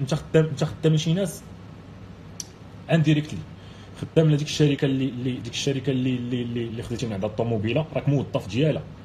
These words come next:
بيان سور. كنت كتقاتل باش تجي تخلص لهم الفلوس. ومالك اخايا، شنو داك، شنو كاع، شنو ركبنا كاع في الطوموبيله هادي؟ فهمتي، المهم انا على رجليا. وغادي نحس، فهمتي، على حقيقه هادشي اللي الدراري كنبغيو نحسو. واحد الاحساس ديال، ديال، ديال كتولي ما كتقرش فيك المطار.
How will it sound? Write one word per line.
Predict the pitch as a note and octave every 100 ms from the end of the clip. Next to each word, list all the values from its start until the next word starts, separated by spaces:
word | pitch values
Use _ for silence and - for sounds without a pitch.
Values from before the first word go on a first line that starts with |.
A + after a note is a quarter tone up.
| - - - G2+
بيان | A#2+
سور. | G#2 - E3 - - - - - -
كنت | -
كتقاتل | - C3 - B2+ C3+
باش | B2+
تجي | G#2
تخلص | G#2+ B2 A2 A2
لهم | G#2+
الفلوس. | G#2 B2+ D3 - - - - -
ومالك | D3+ D#3+ D#3
اخايا، | D3+ C#3 C3
شنو | - D#3+ D#3+ D#3+ D#3 B2+
داك، | D3
شنو | D3 D#3
كاع، | C#3+ B2+ C3+
شنو | E3 D#3
ركبنا | - G2+ D3+
كاع | D#3+
في | D#3
الطوموبيله | D#3+ D#3+ D3+ C#3 D3
هادي؟ | C3+
فهمتي، | D#3+ D#3
المهم | E3 D#3+ D#3+
انا | D#3+
على | B2+ F3
رجليا. | G#2+ A2 G#2 - - - - - -
وغادي | C3+ D3
نحس، | D#3 - -
فهمتي، | F3+ -
على | D#3
حقيقه | - F3
هادشي | E3+
اللي | E3 F3+ D#3
الدراري | D#3 E3+
كنبغيو | E3 C#3 D3
نحسو. | - - - F#3+ - - - - - -
واحد | A2+
الاحساس | A#2 D3+ A3 A3 -
ديال، | G#2+ D#3 D#3 C3
ديال، | A2+ E3 D3+
ديال | D#3+
كتولي | D#3 D#3+ F#3+
ما | F#3
كتقرش | D#3 G#2+ E3+ E3
فيك | E3 D3+
المطار. | C3 G#2+ F2+